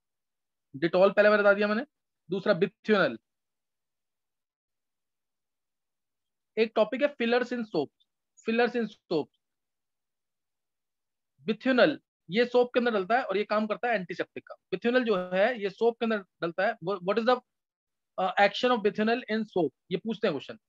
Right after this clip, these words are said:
function of bithynol। तो तुम क्या बोलोगे इसके अंदर? Bithyonal का फंक्शन क्या है? It acts as antiseptic in soap। Clear? It acts as antiseptic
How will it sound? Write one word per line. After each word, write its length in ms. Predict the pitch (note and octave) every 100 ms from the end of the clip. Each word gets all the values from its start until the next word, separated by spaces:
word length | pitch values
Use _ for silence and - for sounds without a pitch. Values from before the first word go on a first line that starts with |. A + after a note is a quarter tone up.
| _ F#3+
function 280 | G3 A#3
of 60 | G3+
bithynol। 280 | F#3 F#3 D3+
तो 440 | - - _ -
तुम 140 | - A3
क्या 120 | A#3
बोलोगे 240 | A#3 A#3 A3+
इसके 140 | G#3+
अंदर? 120 | B3+
Bithyonal 260 | A#3+ F#3+ A3+
का 60 | A3+
फंक्शन 280 | G#3+ G3+ A3+
क्या 120 | A3
है? 140 | D#3+
It 60 | -
acts 300 | F#3+ - A#3
as 100 | A3+
antiseptic 840 | F#3 F#3 A3 F#3 - _ - G3+
in 60 | F#3
soap। 180 | D#3 C3
Clear? 220 | G#3 G#3+
It 140 | D#3+ F#3+
acts 240 | F#3 F#3 G#3+
as 140 | A#3+ - _ _ -
antiseptic 920 | G#3+ A3 C4+ C4+ A3 - - A3+